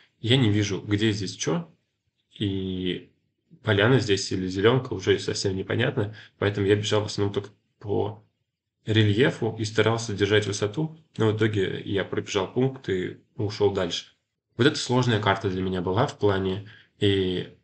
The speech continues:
ориентирования, в плане цветов, и вот здесь тоже была сложная ситуация, прям вообще здесь я проиграл как раз, э, я бежал второй на тринадцатом, а на четырнадцатом стал третий.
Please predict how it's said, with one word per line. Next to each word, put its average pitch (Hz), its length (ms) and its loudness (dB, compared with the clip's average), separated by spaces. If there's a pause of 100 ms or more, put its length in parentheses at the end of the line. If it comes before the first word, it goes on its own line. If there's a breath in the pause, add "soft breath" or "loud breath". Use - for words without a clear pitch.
(100)
ориентирования, 139 800 0 (580)
в - 60 -20
плане 98 240 0
цветов, 113 640 -2
и 110 120 0
вот 110 140 2
здесь 127 200 -2
тоже 110 240 0
была 104 180 6
сложная 104 520 2
ситуация, 107 600 -4 (480 loud breath)
прям 104 220 2
вообще 101 600 -2 (260)
здесь 120 260 0
я 120 60 2
проиграл 107 400 2
как - 160 -10
раз, - 340 -10
э, 90 440 -6
я 107 100 4
бежал 104 240 4
второй 127 480 -2 (640)
на 101 120 -4
тринадцатом, 98 640 -4
а 107 60 -6
на 98 100 -4
четырнадцатом 127 520 -2
стал 95 260 -6
третий. 110 480 -4